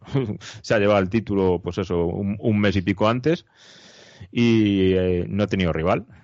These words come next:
no ha tenido a nadie enfrente que se lo discutiera, y ese, eh, es el, eso es lo que más hay que,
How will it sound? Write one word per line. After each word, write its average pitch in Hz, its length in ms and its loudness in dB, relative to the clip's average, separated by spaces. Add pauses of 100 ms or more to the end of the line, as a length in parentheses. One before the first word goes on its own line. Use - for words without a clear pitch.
no 92 180 -4
ha - 20 -4
tenido 92 200 -2
a 85 60 -2
nadie 87 240 -2
enfrente 110 360 -2
que 117 120 -2
se 98 60 -4
lo 92 60 0
discutiera, 87 580 -2
y 95 260 -4
ese, 120 640 -2
eh, 80 580 -4
es - 240 -8
el, 80 580 -2
eso - 120 -6
es 92 60 -2
lo 92 60 0
que 87 120 -4
más 87 320 -2
hay 90 100 -2
que, 85 880 -4